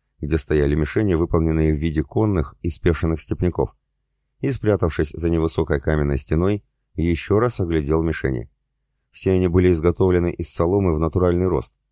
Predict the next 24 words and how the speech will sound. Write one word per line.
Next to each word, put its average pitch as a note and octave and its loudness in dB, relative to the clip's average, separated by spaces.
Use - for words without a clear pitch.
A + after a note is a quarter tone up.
и D#2+ -4
были D2+ 2
вырежены D2+ 2
в - -20
степняцкое E2 -2
трофейное D2+ 0
тряпье. C#2 -4
Убедившись, C#2+ -2
что - -6
посторонних D2+ -2
на C#2+ 0
линии C#2 -2
огня C2+ -4
нет, D2 -4
я F#2 0
поджег E2+ 0
шнур G#2 -2
и, D2 0
широко D#2+ 0
размахнувшись, A2+ 0
метнул F#2+ 2
гранату D#2+ 2
в D2 0
мишени. C#2 -2